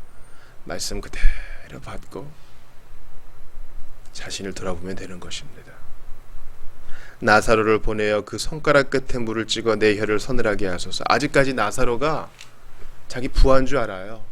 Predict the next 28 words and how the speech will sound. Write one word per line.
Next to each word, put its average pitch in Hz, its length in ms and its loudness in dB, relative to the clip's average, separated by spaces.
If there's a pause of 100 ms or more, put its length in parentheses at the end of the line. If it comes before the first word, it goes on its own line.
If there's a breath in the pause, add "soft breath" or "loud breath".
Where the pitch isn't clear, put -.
(1400)
자기 143 460 2
문 135 200 -2
앞에서 143 320 2
주워 139 240 6
먹는 135 280 0
거지인 123 360 2
줄 107 120 2
알아요. 92 380 -2 (220)
아직도 202 320 -4
정신을 151 400 -2
못 120 180 0
차린 123 300 -4
거예요. 107 260 -2 (3000)
우리가 113 220 -2
여기서 117 220 2
알 104 120 4
수 117 140 -2
있는 110 220 0
것은 104 280 -2
아브라함은 104 640 0
믿음의 104 320 0
조상으로 98 640 -6 (560 loud breath)
오실 123 400 4
예수 117 280 4
그리스도를 117 440 4
바라보고 104 540 0
구원받은 98 600 -2
자로 87 360 -6